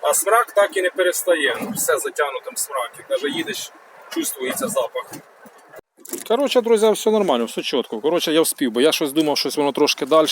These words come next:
буде. Цей отстойничок. Дуже хороший отстойник. Щас вам покажу, як би, бачите,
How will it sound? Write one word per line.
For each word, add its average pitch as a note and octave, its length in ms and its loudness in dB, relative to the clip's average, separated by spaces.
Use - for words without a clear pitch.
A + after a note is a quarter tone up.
буде. A2 420 -4
Цей B2 200 2
отстойничок. A2+ 520 -2
Дуже F#3 220 2
хороший C3+ 460 2
отстойник. E3 540 0
Щас C3 320 0
вам B2 140 0
покажу, C3 460 0
як B2 120 -2
би, B2 120 0
бачите, B2 440 2